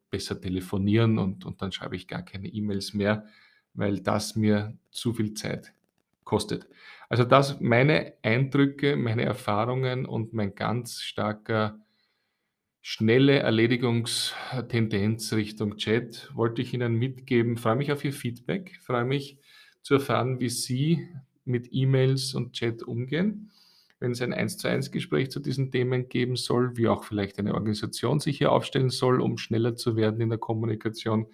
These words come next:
Ich freue mich auf eine Sparring-Session, ein Eins-zu-eins-Gespräch unter martingieswein dot com slash Termin jederzeit anforderbar.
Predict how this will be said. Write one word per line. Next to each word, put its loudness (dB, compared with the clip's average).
Ich -6
freue 0
mich 0
auf -2
eine 2
Sparring-Session, 0
ein 0
Eins-zu-eins-Gespräch -4
unter -2
martingieswein -2
dot -8
com -2
slash -4
Termin 2
jederzeit -6
anforderbar. 2